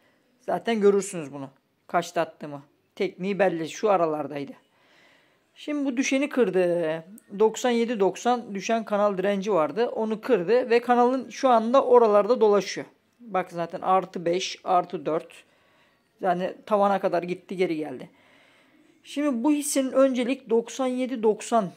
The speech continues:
yani doksan sekiz seviyesinin şu düşen kanal direncinin üzerinde kalması gerekti.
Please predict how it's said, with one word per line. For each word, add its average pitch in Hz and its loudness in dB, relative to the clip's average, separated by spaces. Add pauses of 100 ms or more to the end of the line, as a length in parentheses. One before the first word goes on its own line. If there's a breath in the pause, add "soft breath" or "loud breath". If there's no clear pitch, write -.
(100)
yani 190 -4
doksan 202 0
sekiz 247 -10
seviyesinin 208 -4
şu 214 -10
düşen 226 -4
kanal 220 0
direncinin 190 -2
üzerinde 190 -2
kalması 190 -4
gerekti. 185 -2